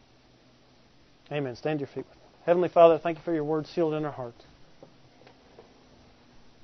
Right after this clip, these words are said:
Holy Spirit, come alongside us this week. Help us to remember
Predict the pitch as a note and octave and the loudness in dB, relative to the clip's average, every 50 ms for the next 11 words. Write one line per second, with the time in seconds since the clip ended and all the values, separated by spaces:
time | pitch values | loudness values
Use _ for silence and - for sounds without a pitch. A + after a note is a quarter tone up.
0 | - - - F#3+ F#3 F3 - - F3+ E3 - - F3 E3+ E3+ E3 D#3+ D#3+ - E3+ | -14 -4 2 4 4 4 6 4 0 2 2 2 2 6 6 6 4 6 10 12
1 | E3 E3 D#3+ - - D3 - - E3 E3 E3 - - - E3+ E3 - F3+ E3 - | 12 12 12 8 -2 -8 0 2 2 2 2 2 4 6 6 6 6 4 0 0
2 | - - D3+ C#3 C#3 C3+ C#3 C#3+ D3 D#3+ F3 F3+ F#3 F#3 F3+ F#3 F#3 F#3 F3+ | -2 -6 -2 -2 -2 -2 -2 0 2 6 8 8 8 8 10 10 10 10 10